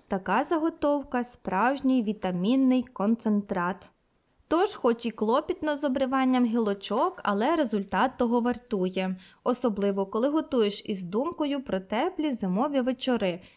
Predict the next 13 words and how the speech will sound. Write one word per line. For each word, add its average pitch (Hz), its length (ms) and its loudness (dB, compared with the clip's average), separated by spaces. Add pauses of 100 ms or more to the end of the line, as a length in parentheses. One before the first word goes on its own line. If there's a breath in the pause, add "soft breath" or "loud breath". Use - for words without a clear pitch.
(120 loud breath)
і 247 140 4
запашні 214 680 0
десерти 254 720 -2 (200 loud breath)
для 208 160 2
всієї 202 680 0
родини. 190 640 0 (520)
Накриваємо 233 800 2
банки 208 440 0
рушником, 254 760 0 (240 loud breath)
залишаємо 302 920 0
до 185 200 0
повного 277 680 0
охолодження. 196 1120 0